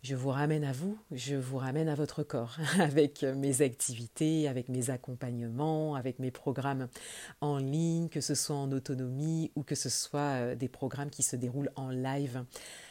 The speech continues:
avec moi. Mais je voulais faire un épisode spécifiquement, euh, sur ça, parce que le retour à soi et le retour au corps prend de l'ampleur et moi j'en suis ravie.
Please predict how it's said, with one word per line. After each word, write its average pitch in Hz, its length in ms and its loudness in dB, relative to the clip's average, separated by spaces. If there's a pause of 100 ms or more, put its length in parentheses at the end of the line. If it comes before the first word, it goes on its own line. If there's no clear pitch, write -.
(300)
avec 147 320 0
moi. 127 220 -4 (400)
Mais 147 160 2
je 147 120 2
voulais 160 300 4
faire 170 300 -2
un 139 260 -2
épisode 139 560 2 (140)
spécifiquement, 151 880 4 (480)
euh, 135 280 -6 (140)
sur - 300 0
ça, 147 260 2 (720)
parce 180 240 6
que 185 260 2
le 160 200 4
retour 240 320 0
à 175 60 0
soi 190 220 0
et 180 60 2
le 151 80 2
retour 151 320 -4
au 151 60 -2
corps 156 440 -6
prend 196 280 0
de 165 100 4
l'ampleur 143 480 -4 (100)
et 156 100 0
moi 190 180 -4
j'en 156 140 -4
suis 180 440 -6
ravie. 131 400 -8